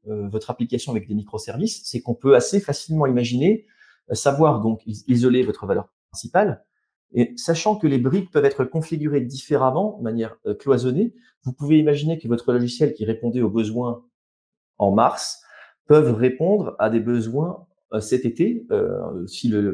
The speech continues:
le, la persona ou si le, le, la typologie de vos clients a changé,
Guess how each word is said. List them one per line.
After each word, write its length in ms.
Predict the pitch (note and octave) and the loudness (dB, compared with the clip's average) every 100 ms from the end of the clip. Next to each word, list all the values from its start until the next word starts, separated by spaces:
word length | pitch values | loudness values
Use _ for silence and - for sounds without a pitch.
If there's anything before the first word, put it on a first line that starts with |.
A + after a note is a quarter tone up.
| F2 | -4
le, 240 | F2+ F#2+ F#2 | -8 -8 -6
la 100 | G2+ | -6
persona 520 | - - - C3 C#3 C3+ | 0 0 2 0 2 0
ou 100 | G#2 | -2
si 160 | - | -4
le, 100 | G#2 | -4
le, 180 | F#2+ F#2 - | -4 -6 -14
la 80 | A#2 | -16
typologie 380 | D#3+ E3 C#3+ | 0 2 2
de 60 | C#3+ | 0
vos 100 | A#2 | -2
clients 220 | B2+ B2+ | -2 -2
a 40 | A2 | -2
changé, 460 | A#2 G#2+ E3+ - | -2 0 -2 -2